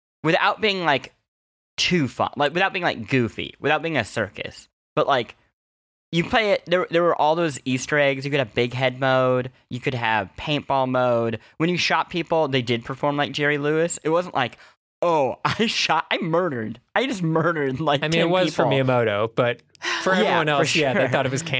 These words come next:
Speaker 2: campy. <laughs>
Speaker 1: but it looked very campy. There,
Speaker 2: Yeah.
Speaker 1: there was, like, a silliness about it. You got the rewards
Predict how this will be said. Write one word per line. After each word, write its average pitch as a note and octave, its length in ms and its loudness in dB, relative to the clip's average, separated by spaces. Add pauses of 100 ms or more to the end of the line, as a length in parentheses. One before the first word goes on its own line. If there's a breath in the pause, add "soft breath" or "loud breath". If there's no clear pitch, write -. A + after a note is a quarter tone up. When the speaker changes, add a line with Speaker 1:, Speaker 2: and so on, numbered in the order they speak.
(140)
Speaker 2:
campy. D3+ 360 -4
<laughs> - 80 -20
Speaker 1:
but G#3+ 220 0
it B3 60 0
looked A3 180 -2
very G3+ 200 -2
campy. E3+ 680 -2 (260 loud breath)
There, F#3 140 -4
Speaker 2:
Yeah. D#3+ 60 -2
Speaker 1:
there F#3+ 100 0
was, G#3 160 -2
like, G3+ 260 -4 (120)
a D3+ 120 0
silliness E3 760 -2
about E3+ 220 0
it. - 60 -8
You D3 100 -2
got E3 220 -2
the D#3+ 120 0
rewards B2+ 800 0